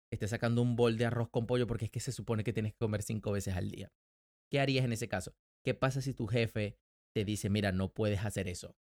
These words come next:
no puedes, vas a tener problemas con tu jefe y vas a por-, a tener problemas en tu trabajo por culpa de esto"? No,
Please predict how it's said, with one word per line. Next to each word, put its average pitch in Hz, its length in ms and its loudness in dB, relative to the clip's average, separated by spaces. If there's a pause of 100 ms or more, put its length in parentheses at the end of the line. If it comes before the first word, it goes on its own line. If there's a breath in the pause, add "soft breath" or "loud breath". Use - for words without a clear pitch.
no 120 220 2
puedes, 98 480 -2
vas 104 100 0
a 127 80 -2
tener 117 240 0
problemas 127 320 0
con 135 140 0
tu 117 100 0
jefe 117 220 0
y 120 40 0
vas 120 120 2
a 120 80 -4
por-, 120 220 -6
a 117 100 -4
tener 104 260 -2
problemas 123 320 2
en 120 60 -2
tu 120 100 -4
trabajo 104 300 -2
por 107 140 -6
culpa 120 280 -2
de 147 100 4
esto"? 131 280 -6 (460)
No, 127 420 2